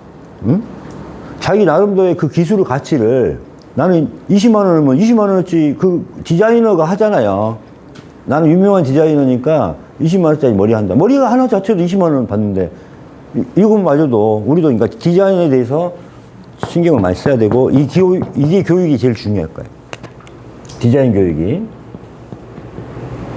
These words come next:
그래서 이, 이런 사람들이 이제 코디를 하거나 코디네이터 하거나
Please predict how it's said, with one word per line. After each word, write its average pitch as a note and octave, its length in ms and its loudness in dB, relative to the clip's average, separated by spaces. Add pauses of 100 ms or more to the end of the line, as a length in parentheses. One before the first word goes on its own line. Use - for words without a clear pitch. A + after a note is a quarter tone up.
(1040)
그래서 D3 240 2
이, C3+ 140 0
이런 D#3 360 2
사람들이 D#3 540 2
이제 A#2 100 2
코디를 D#3 580 2
하거나 C#3+ 440 2
코디네이터 C#3 480 0
하거나 B2+ 420 0